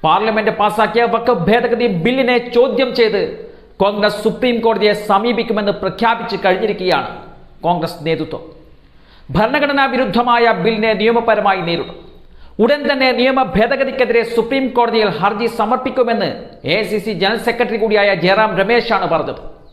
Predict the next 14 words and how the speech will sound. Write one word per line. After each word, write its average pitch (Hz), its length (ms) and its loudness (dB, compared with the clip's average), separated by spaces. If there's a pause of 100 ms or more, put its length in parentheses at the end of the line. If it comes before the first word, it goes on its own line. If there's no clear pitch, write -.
(680)
മോദിയുടെ 180 460 2 (120)
കാലത്ത്, 196 360 0 (540)
ഏഹ്, 180 220 4 (120)
ഉണ്ടായിക്കൊണ്ടിരിക്കുന്ന 240 720 0
ഇത്തരം 277 280 0 (100)
നടപടികൾ 220 460 2 (180)
മുമ്പും 269 340 2 (600)
കോൺഗ്രസ് 202 380 0 (100)
ചോദ്യം 202 280 2 (160)
ചെയ്തിരുന്നു 214 440 2 (160)
എന്നുള്ളതിൻ്റെ 208 520 0
ചില 233 140 2 (100)
രേഖകൾ 254 420 2 (120)
ഉൾപ്പെടെ 233 440 0